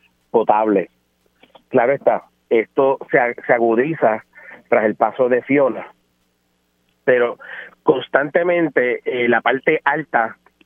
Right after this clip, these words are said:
de Guayama y el casco urbano sufrieron por semanas, eh, la, la pérdida de agua. Eh, lamentablemente son unas áreas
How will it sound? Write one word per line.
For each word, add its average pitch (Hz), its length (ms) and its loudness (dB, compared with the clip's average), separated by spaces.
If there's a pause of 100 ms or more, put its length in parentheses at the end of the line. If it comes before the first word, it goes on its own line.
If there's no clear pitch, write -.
(160)
de 120 80 2
Guayama 123 600 0
y 139 140 0
el 117 140 0
casco 117 260 -2
urbano 139 480 0 (680)
sufrieron 131 380 0
por 131 300 0
semanas, 123 520 0 (200)
eh, 113 500 2
la, 110 300 2
la 107 160 0
pérdida 127 340 0
de 131 140 2
agua. 113 400 0 (480)
Eh, 101 580 0
lamentablemente 123 760 2
son 123 260 0
unas 139 280 0
áreas 135 480 0